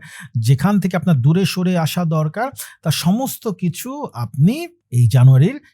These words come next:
একত্রিশ তারিখের মধ্যে, এই পনেরো ষোলোটা দিনের মধ্যে আপনাকে সম্পাদন করতে লক্ষ্য করা যাবে। এরপরেই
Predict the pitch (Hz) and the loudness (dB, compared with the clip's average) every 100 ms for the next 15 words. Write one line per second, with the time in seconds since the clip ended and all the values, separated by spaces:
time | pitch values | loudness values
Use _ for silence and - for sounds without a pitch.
0 | _ 185 185 - 311 - 214 160 135 135 | _ -6 -6 -6 -4 0 4 4 6 6
1 | 127 123 240 160 151 175 175 175 - 180 | 6 4 0 0 0 2 4 4 2 0
2 | 175 180 139 190 214 214 190 190 170 269 | 2 2 2 2 2 2 0 0 -4 -4
3 | 320 - - - 123 127 165 127 123 135 | -6 -10 -20 -14 -4 -2 2 0 0 -8
4 | - 139 120 131 139 143 143 - 190 143 | 2 2 2 0 2 2 0 -4 -4 -4
5 | - 156 160 156 180 240 - 139 120 135 | -4 -4 -2 -2 -4 -6 -2 0 0 -4
6 | 160 294 | -4 -6